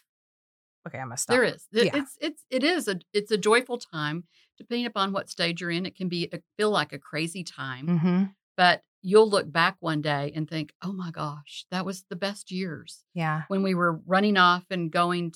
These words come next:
Speaker 2: to carnivals, or as they got older, as we were going to ball games.
Speaker 1: Mm-hmm.
Speaker 2: Um, we had three kids in three sports at three times, and we would always have to find an extra, um, family to send one off with, or, um,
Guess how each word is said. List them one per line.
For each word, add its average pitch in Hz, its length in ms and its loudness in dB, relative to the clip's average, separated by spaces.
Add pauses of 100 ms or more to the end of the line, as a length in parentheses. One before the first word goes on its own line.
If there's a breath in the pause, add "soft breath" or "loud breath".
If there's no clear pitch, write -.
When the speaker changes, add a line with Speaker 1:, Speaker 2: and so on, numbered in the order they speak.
Speaker 2:
to 165 280 -4
carnivals, 156 640 -4
or 156 340 -2 (580)
as 175 160 -2
they 180 100 2
got 175 200 6
older, 175 340 0
as 165 240 -2
we 175 200 -4
were 170 120 -6
going 180 220 -2
to 175 60 0
ball 170 340 4
games. 147 640 -4
Speaker 1:
Mm-hmm. 170 160 4
Speaker 2:
Um, 151 280 0
we 160 160 -4
had 170 180 2
three 190 200 -6
kids 180 300 -4
in 165 220 -2
three 185 180 -2
sports 175 440 -6
at 156 240 -6
three 180 220 -6
times, 151 680 -2
and 160 220 -2
we 175 100 -4
would 160 100 -2
always 175 180 0
have 170 100 -10
to - 80 -12
find 165 220 0
an 160 160 -4
extra, 165 540 -4 (560)
um, 156 420 -2 (340)
family 180 420 0
to 147 260 -6 (100)
send 175 280 -2
one 170 180 2
off 151 300 -2
with, 143 240 -10 (140)
or, 165 500 0
um, 156 380 -6